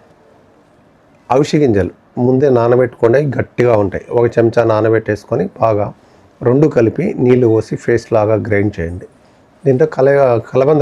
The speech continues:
కలపకండి, మళ్ళా ఇది ఫార్ములా వేరే, అది ఫార్ములా వేరే. ఎందుకంటే కొద్దిగా కొద్ది రోజులు ఇది చేసి చూడండి, కొద్ది రోజులు అది, అది చేసి చూడండి. మీరు ఇది చేసుకొని మీరు ఫే-, జుట్టుకు అప్లై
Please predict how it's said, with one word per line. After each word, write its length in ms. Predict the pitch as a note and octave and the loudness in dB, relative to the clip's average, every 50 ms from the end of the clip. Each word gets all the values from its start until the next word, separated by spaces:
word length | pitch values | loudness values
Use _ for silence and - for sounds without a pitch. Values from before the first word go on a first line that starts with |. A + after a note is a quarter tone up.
| A#2+ A2 | 2 2
కలపకండి, 420 | G2+ G2 - - - A#2 A2 G#2 G2+ | 0 -2 -4 -4 -4 -4 -2 -2 -2
మళ్ళా 200 | G#2 G2+ G#2 A#2+ G3+ - - - - _ _ - - _ - D#3 | -2 -2 -2 -4 -4 -8 -14 -20 -20 _ _ -20 -16 _ -2 -2
ఇది 100 | D3+ D3 - | -2 0 0
ఫార్ములా 360 | D3+ C3 C3 C3+ C3 C3 C3 C3 B2 | 0 0 2 2 2 2 2 2 2
వేరే, 140 | B2 C3+ D3 C#3+ | 0 0 0 0
అది 100 | B2+ A2+ - - | -2 -2 -2 0
ఫార్ములా 340 | A2 A2 A2 G#2+ A2 A2 G#2 G2 | 0 0 2 2 2 2 0 0
వేరే. 120 | F#2+ A2 G#2 G#2 | -2 -2 0 0
ఎందుకంటే 360 | A#2+ B2+ - B2 A#2+ A#2 F3 - - - - - - - - _ _ _ _ - | 0 2 0 -2 -4 -4 -6 -8 -8 -12 -20 -20 -20 -20 -20 _ _ _ _ -4
కొద్దిగా 280 | C3 B2+ A#2+ C3+ C3 C3 B2 A2+ G#2+ A2 | -2 0 2 2 2 4 4 2 2 0
కొద్ది 160 | A#2 A#2 A2+ B2 C3 | 0 0 0 2 2
రోజులు 220 | C#3 C3+ B2+ A2+ A2 | 2 2 2 2 0
ఇది 100 | A2+ B2+ A#2+ B2+ | 0 -2 0 0
చేసి 160 | C#3 C3+ - - | 0 -2 -2 -2
చూడండి, 340 | - C#3 C3+ C3+ C3+ D#3 G#3+ C#4 - _ _ _ _ _ _ _ _ - | -2 -2 0 0 0 -2 -2 -6 -10 _ _ _ _ _ _ _ _ -8
కొద్ది 180 | - B2 A#2+ C3+ C3 | -6 -4 -2 0 2
రోజులు 220 | C3+ C#3 D3+ C#3+ C3 A#2 | 2 2 2 2 2 0
అది, 160 | A#2+ A#2+ A#2+ A2+ A#2+ | 0 0 0 0 0
అది 140 | A#2+ A#2 A#2 A#2 - | 0 -2 -4 -6 -6
చేసి 160 | A#2+ A2+ - - | -8 -8 -8 -6
చూడండి. 400 | - G#2 F2 F2+ F#2 F#2 F2+ - - - _ _ - - - - - - - - - - - - - - B2+ B2 | -6 -6 -6 -6 -8 -8 -10 -10 -14 -18 _ _ -20 -20 -16 -14 -12 -12 -12 -14 -16 -20 -20 -20 -8 -4 0 0
మీరు 200 | B2+ B2 A#2 A#2 - C#3+ | 2 2 0 0 -2 -2
ఇది 140 | B2+ A#2+ A#2 A#2+ - | -2 -2 -2 -2 0
చేసుకొని 460 | C3+ C3 - - - A#2 C3 A#2 G#2+ G#2 G#2 - - _ _ _ _ _ - - | -2 -2 -2 -2 -2 0 2 2 2 0 -2 -4 -8 _ _ _ _ _ -6 -2
మీరు 180 | A#2 A2+ G#2 G#2 - | -2 0 0 -2 -2
ఫే-, 360 | - A#2 A2 G#2+ G#2 G2+ G2+ G#2 - - - - - - _ _ _ _ _ _ _ _ - - A2+ | -2 0 2 2 2 0 0 -4 -10 -16 -20 -20 -20 -20 _ _ _ _ _ _ _ _ -12 -8 -6
జుట్టుకు 280 | G#2+ A#2+ A#2 - C3 - A#2 | -4 -4 -4 -4 -2 -2 -2
అప్లై 220 | - - - B2 | -2 -2 -4 -4